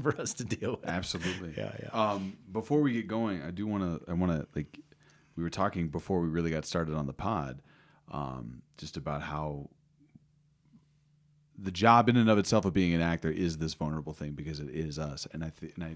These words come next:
Speaker 2: and I do wanna, I do wanna agree with you that I feel like for it to echo more than on the superficial, the, your work, and just speaking to artists in general,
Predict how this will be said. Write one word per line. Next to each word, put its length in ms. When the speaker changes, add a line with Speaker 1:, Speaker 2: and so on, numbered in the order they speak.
Speaker 2:
and 100
I 80
do 200
wanna, 260
I 40
do 140
wanna 220
agree 280
with 200
you 100
that 120
I 100
feel 220
like 260
for 500
it 400
to 680
echo 520
more 400
than 180
on 140
the 80
superficial, 1080
the, 280
your 260
work, 500
and 220
just 160
speaking 360
to 80
artists 280
in 80
general, 260